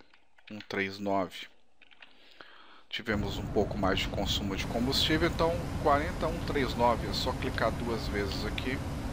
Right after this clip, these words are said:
Essa vai ser a nossa velocidade de referência V R F.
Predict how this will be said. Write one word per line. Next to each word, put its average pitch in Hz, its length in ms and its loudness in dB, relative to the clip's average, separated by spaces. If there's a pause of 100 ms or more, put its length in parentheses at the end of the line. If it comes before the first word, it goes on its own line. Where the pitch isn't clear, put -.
(920)
Essa 110 320 2
vai 113 160 0
ser 120 140 0
a 110 40 4
nossa 110 280 2
velocidade 107 720 2 (840)
de 107 120 -2
referência 107 680 0
V 113 120 0
R 104 160 0 (120)
F. - 260 -2